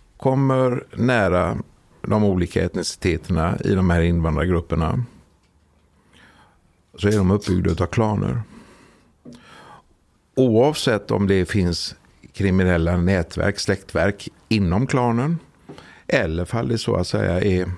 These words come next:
vanliga hyggliga medborgare. När jag går till moskéerna,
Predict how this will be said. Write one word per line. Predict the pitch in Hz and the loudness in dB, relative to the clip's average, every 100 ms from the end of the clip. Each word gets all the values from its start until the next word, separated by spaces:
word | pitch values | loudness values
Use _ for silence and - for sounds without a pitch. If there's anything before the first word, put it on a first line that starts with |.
| - | -10
vanliga | - 117 98 82 | -4 0 2 2
hyggliga | 107 113 95 | 0 2 0
medborgare. | 90 117 107 - - - 107 - - - _ _ _ _ _ _ - - - - - _ _ _ _ _ _ | 2 0 0 0 0 -2 -6 -14 -20 -20 _ _ _ _ _ _ -20 -20 -20 -20 -20 _ _ _ _ _ _
När | 110 110 | 0 2
jag | 147 170 | 4 4
går | 143 | 2
till | - 104 104 - _ | 0 -2 -2 -6 _
moskéerna, | 107 98 - 90 85 82 85 | -4 -2 0 0 2 0 0